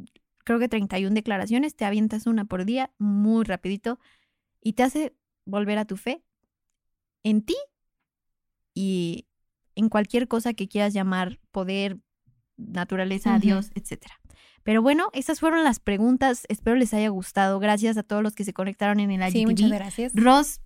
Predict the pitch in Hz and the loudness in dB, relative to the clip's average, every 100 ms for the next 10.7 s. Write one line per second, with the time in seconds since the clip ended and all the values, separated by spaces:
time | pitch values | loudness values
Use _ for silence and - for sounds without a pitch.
0 | - 247 247 226 240 226 226 214 220 208 | -4 2 4 4 0 0 0 2 2 2
1 | 214 _ _ - _ 285 381 508 480 254 | -4 _ _ -20 _ 0 2 2 0 -2
2 | 202 208 233 220 190 190 139 - 311 277 | 0 4 6 6 2 -4 -8 -2 4 6
3 | 269 233 254 269 254 240 226 196 - - | 6 2 2 2 2 2 0 -2 -6 2
4 | 220 226 - - 226 220 208 - 240 294 | 2 2 0 0 2 2 -2 -2 0 2
5 | 294 277 254 220 214 220 214 202 185 190 | 4 4 4 2 2 2 0 0 -2 -4
6 | 226 254 254 294 - - - 214 208 208 | 0 0 0 -4 -6 -18 -4 -2 -2 -2
7 | 208 208 202 202 185 - 180 190 226 226 | -4 -4 -2 -2 -4 -6 -2 0 0 -4
8 | - - - 196 208 208 - 214 214 202 | -14 -16 -4 0 2 0 0 0 2 0
9 | 190 185 185 214 294 - 208 202 208 180 | -2 -4 -2 -2 -2 -2 -6 -6 -6 -6
10 | 175 190 214 285 427 208 180 | -4 -4 -4 -6 -4 -4 -4